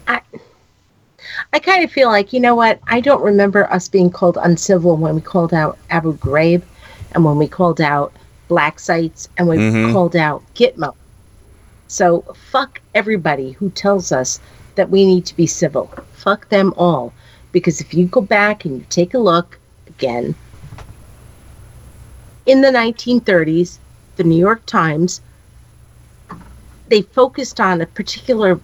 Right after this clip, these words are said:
Speaker 1: fellow who was a Quaker who said that, uh, we need to have, we need to show some more goodwill by Jews for the Nazis.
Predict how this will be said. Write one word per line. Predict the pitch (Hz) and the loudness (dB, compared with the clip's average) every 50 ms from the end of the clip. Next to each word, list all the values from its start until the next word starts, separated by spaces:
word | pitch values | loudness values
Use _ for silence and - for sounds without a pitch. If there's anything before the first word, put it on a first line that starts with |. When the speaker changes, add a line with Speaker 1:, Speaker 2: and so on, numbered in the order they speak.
| _ - | _ -20
Speaker 1:
fellow | - - - 247 247 233 190 170 170 | -18 -4 0 2 2 4 2 2 2
who | 170 196 | 0 2
was | 180 180 175 - | 0 0 0 0
a | 175 | -6
Quaker | - - 277 262 269 - - 147 147 - - - _ _ - - _ _ _ - - - _ _ - _ _ _ _ - - - - - | -2 0 0 0 0 0 -4 -4 -4 -4 -8 -14 _ _ -20 -20 _ _ _ -20 -20 -20 _ _ -20 _ _ _ _ -20 -20 -20 -20 -4
who | - 247 254 | -2 0 0
said | - - - - 226 208 208 196 185 - | 0 -2 -2 0 2 2 2 2 2 2
that, | 220 214 202 - - | 2 2 2 2 0
uh, | 214 214 220 - - | 0 2 2 0 0
we | 240 269 285 | -2 -4 0
need | 294 302 269 - | 0 0 0 0
to | - 226 | -2 0
have, | 220 214 208 202 - - - - - - - - - - - | 0 0 0 -2 -6 -10 -10 -10 -10 -10 -16 -18 -18 -6 0
we | 339 339 | 0 4
need | 339 330 262 | 4 4 2
to | - 226 | 2 -6
show | - - 247 208 196 202 | -4 0 2 2 2 2
some | 196 - - 208 | 0 0 2 4
more | 202 202 196 175 | 4 4 4 2
goodwill | 165 202 185 165 160 185 175 151 139 135 139 - _ _ - _ _ _ _ _ _ _ _ _ _ - _ _ _ _ _ _ _ _ _ _ _ _ _ - | 2 2 0 2 2 2 2 2 2 -2 -4 -8 _ _ -20 _ _ _ _ _ _ _ _ _ _ -20 _ _ _ _ _ _ _ _ _ _ _ _ _ -2
by | 202 214 196 | 0 0 0
Jews | 165 - - 170 143 139 151 - - - - - - - - - | 0 0 0 0 0 0 -4 -10 -12 -14 -16 -18 -18 -20 -20 -6
for | - 247 | -6 -2
the | 175 185 | 0 0
Nazis. | 175 170 135 123 123 - - 120 120 - - - - | 0 0 -2 -2 -6 -10 -14 -16 -16 -16 -18 -20 -20